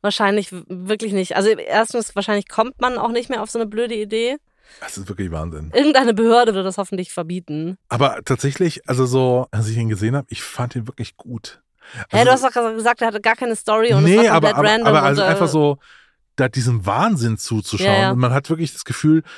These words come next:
Speaker 2: du kannst in das Hirn von Noel Marshall reinschauen,
Speaker 1: Ja.
Speaker 2: wenn du den Film schaust. Man kann das g-, ganz schwer in Worte fassen, was da passiert. Noel Marshall bringt sich von einem Rudel Löwen in Sicherheit. Er geht ins Haus, er hat eine verletzte Hand.
Speaker 1: Mhm.
Speaker 2: Er geht in das Haus rein.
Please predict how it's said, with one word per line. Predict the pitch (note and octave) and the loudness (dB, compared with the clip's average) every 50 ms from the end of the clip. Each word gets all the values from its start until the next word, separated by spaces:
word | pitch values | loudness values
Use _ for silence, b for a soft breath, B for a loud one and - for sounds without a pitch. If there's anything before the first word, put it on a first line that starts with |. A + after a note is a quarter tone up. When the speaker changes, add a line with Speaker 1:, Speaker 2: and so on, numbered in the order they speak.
| B B - | B B -8
Speaker 2:
du | A#2+ | -8
kannst | - - - C#3 D3 E3+ - | -6 -2 0 0 0 0 -2
in | D3 C3+ | -2 0
das | B2+ A#2+ - - - | 0 0 -2 0 2
Hirn | C#3 C#3+ D#3+ E3+ F3 | 2 4 4 4 2
von | D#3 - B2+ A#2 A#2 A#2 | 0 0 0 0 2 2
Noel | B2 B2 B2+ C3 C3 B2 | 2 2 2 2 0 0
Marshall | A#2+ A#2+ A2+ B2+ - - A2+ | 0 0 0 -2 -2 -2 -2
reinschauen, | G2+ F#2+ G2+ G#2+ A2+ - A2 G2+ | -2 -2 -2 -4 -2 -2 -2 -2
Speaker 1:
Ja. | G2+ G#2 | 0 0
Speaker 2:
wenn | F#2+ | -2
du | F#2 F2+ | -2 -4
den | F2 | -4
Film | - G#2 G2 | -4 -6 -6
schaust. | F#2 - F#2 F#2 A#2+ - B B B B B B B B B _ _ | -4 -2 -2 -2 -2 -4 B B B B B B B B B _ _
Man | - B2 B2 | -4 -4 -2
kann | - - F3 G#3+ | 0 0 0 0
das | G3+ D#3+ - | 0 -2 -2
g-, | - - C#3+ | -6 -12 -4
ganz | C3 D#3 F3 G3 | -2 0 0 0
schwer | - - F3+ D#3+ | 0 0 0 2
in | D3 C3+ | 2 2
Worte | B2 C3 F#3 G#3+ - | 4 4 4 2 2
fassen, | - - C#3+ - - | -2 -4 -4 -2 -2
was | B2+ B2 - | -4 -4 -4
da | - | -4
passiert. | - - B2 - - B2+ G2 E2+ B B B B B B B B B B B - | -6 -6 -6 -6 -2 -2 -2 -2 B B B B B B B B B B B 0
Noel | C3+ C3+ D3+ F3 G#3 A3+ G#3+ | 2 4 6 6 6 6 4
Marshall | F#3 D#3+ D3 D3+ D3 - A2+ G2+ G#2+ C#3+ E3 b b b b b b _ _ _ | 4 4 2 2 2 0 0 0 0 0 -2 b b b b b b _ _ _
bringt | - - C#3 F#3 A3 - | -2 0 2 2 2 2
sich | - G3 G3 F3+ - - - | 0 0 0 0 -2 -8 -6
von | - - C3 | -2 0 2
einem | B2+ B2 A#2 | 4 4 4
Rudel | A#2+ D3+ G3+ F#3 F3+ D3+ | 6 4 4 6 6 6
Löwen | C3+ B2 B2+ C#3 F3+ G3+ D#3 D3 | 6 8 8 8 6 6 4 0
in | A2+ A2 A2 | -4 -4 -4
Sicherheit. | G#2+ D#3 E3 - A#2 G2 G2 G#2+ B2+ - | -4 -4 -4 -2 -2 -2 -2 -2 -4 -6
Er | - G#2+ | -8 -4
geht | G2+ C3 C#3+ | -2 -2 0
ins | C#3+ C#3+ C3 - | 0 0 0 0
Haus, | - C3 D3+ F3+ D3+ | 0 0 2 2 0
er | C3 | -2
hat | B2+ - | -2 -2
eine | B2 - | -2 -2
verletzte | - A#2+ B2 D3 - - - B2 | 0 0 0 0 0 -2 -2 0
Hand. | A#2 A#2 A2 G2+ B2 C3 - - - | 0 0 0 -2 -4 -6 -8 -10 -8
Speaker 1:
Mhm. | G3 F#3+ G3 G#3+ G#3 | -6 -6 -6 -4 -2
Speaker 2:
Er | A2+ A2+ | -2 -2
geht | - F#3 A3+ B3+ | 0 0 0 2
in | A#3 | 2
das | G#3+ F3+ - - | 2 2 2 2
Haus | E3 F3+ E3+ - | 2 2 0 0
rein. | A#2+ G2+ A2 C3 | 0 0 0 0